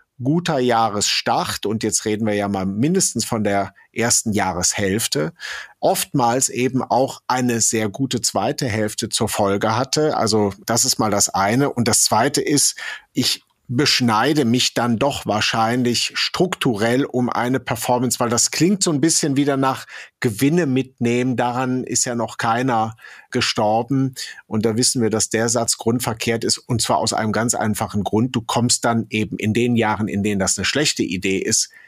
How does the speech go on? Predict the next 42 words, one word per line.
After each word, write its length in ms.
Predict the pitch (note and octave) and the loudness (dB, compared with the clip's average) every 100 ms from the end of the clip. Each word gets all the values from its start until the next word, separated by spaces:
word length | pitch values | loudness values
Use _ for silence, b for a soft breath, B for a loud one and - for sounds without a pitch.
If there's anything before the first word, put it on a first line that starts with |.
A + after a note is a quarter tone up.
| B | B
nicht 280 | A#2+ C3 - | 2 2 2
mehr 120 | A2 | 0
rein. 400 | G3+ F2 F#2 C3 | 2 2 2 0
Und 200 | D3 C#3 | 0 2
selbst 240 | D#3+ E3 - | 2 2 0
wenn's 240 | A3+ - | 0 2
runtergeht, 640 | C3 F3+ C#3+ F2+ F#2+ A2+ | 2 4 2 2 0 0
ist 160 | - A2 | -2 -4
immer 160 | A#2 A#2 | -2 -2
noch 140 | A2 | -4
die 140 | - | -6
Frage, 440 | G#2+ A2 A2 G#2+ F#2+ | -4 0 0 0 0
wann 260 | F2+ A2 | 0 0
gehe 200 | G2 G#2+ | -2 -4
ich 160 | - - | -4 -4
denn 180 | A#2+ A2 | -2 -2
wieder 180 | A2 G#2+ | -2 0
rein? 240 | A2 A2+ B B B B | 0 -2 B B B B
Kurzum, 640 | - C3 - A#2+ C3 C3+ B B - | -2 0 0 2 2 0 B B -6
du 120 | G#2 | 0
bist 200 | C#3 - | 0 2
dann 120 | C3+ | 0
beim 180 | A#2 G#2+ | 0 0
Thema 320 | B2 G#2 F#2+ | 0 0 0
Timing. 680 | - A#2+ C#3 E3 F3 F3 D#3+ | 0 2 2 2 2 2 -2
Wir 160 | - G#2 | -4 0
wissen 240 | A#2 - | 0 0
alle, 540 | B2 G2+ A#2+ C3 C3 - | 0 0 2 2 -2 -6
dass 460 | D3+ - C#3 A#2 - | -18 -16 -4 -2 0
wir 80 | G#2+ | 0
das 380 | G#2+ - - _ - | 0 2 0 _ -2
nicht 300 | A#2+ A#2+ - | 0 0 0
können 460 | D3+ D#3+ F#3 F#3+ B B B B B | 0 2 2 0 B B B B B
und 180 | - A2 | -6 0
deswegen 500 | A2+ - A#2 A#2 A#2 | 0 2 2 2 0
als 260 | - G2+ - | -2 -4 -2
mittel- 240 | A#2 A#2+ | -2 0
bis 180 | G#2 - | 0 0
langfristiger 720 | G2 G#2 - A2 - F#2+ F#2 | 0 -2 -2 -2 -2 -2 0
Anleger 520 | F#2 F#2+ F#2+ F#2+ F#2 - | 0 0 0 0 -2 -6
schlechte 500 | - - A#2+ C3 - | -4 0 0 0 0
Idee, 540 | - G#2 F#2 F#2+ G2+ | -2 -2 0 0 0